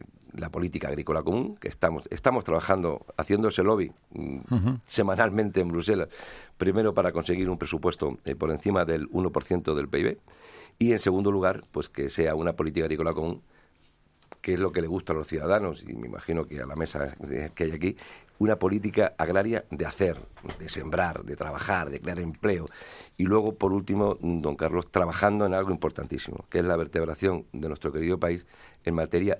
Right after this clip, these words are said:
Speaker 1: hidráulica. El agua es el futuro. Si no tenemos agua, mal vamos a ir.
Speaker 2: Dígame, eh,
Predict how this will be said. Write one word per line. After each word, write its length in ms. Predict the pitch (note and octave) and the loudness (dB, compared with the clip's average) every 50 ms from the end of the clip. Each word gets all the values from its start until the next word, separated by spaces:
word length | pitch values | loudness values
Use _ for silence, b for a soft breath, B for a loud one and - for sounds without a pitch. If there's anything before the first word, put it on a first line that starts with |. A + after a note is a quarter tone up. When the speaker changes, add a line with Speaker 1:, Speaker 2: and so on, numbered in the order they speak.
| - - | -4 -6
Speaker 1:
hidráulica. 600 | - E2 D#2 D2+ E2 D#2 C#2+ C#2 - - - D2 E2 - _ b b b b b b b b b b _ | -6 -4 -2 -2 -2 -2 -4 -8 -10 -14 -16 -16 -16 -20 _ b b b b b b b b b b _
El 160 | - F2+ F2+ G2+ | 2 2 4 4
agua 360 | A2+ G#2+ A2 C3 C#3+ - F3 - - - - - - - - | 2 2 0 -2 -2 -2 -6 -12 -18 -20 -20 -20 -10 -4 -2
es 160 | G2 - - | 0 2 2
el 80 | G2 - | 0 0
futuro. 440 | - E2 D#2 - C3 A2 - - - _ _ - | -2 -6 -4 -2 0 0 0 -2 -6 _ _ -14
Si 200 | - - E2 F#2+ | -6 -4 -2 0
no 100 | G#2 G2+ | 0 0
tenemos 400 | - F2+ F2 D#2 D2+ D#2+ - - | 0 0 0 0 -2 -2 -2 -2
agua, 320 | F2+ F2 F#2 F#2 E2+ - - - | 0 0 0 0 -2 -4 -4 -2
mal 220 | E2+ F2 D#2+ D#2 | 0 0 0 0
vamos 240 | D#2 A#1 G1+ G1+ - | -4 -6 -8 -10 -12
a 80 | - | -14
ir. 60 | - - - - - - - - _ B B B B B B B B B B - - | -14 -16 -20 -20 -20 -20 -20 -20 _ B B B B B B B B B B -14 -8
Speaker 2:
Dígame, 480 | B2+ A2+ C#3+ D#3 F3 D3+ B2 G#2 F2 - - - | 0 4 6 6 6 6 6 2 0 -4 -8 -4
eh, 380 | - B2 A#2+ A#2 A#2 A2+ G#2 | 0 2 4 4 4 4 2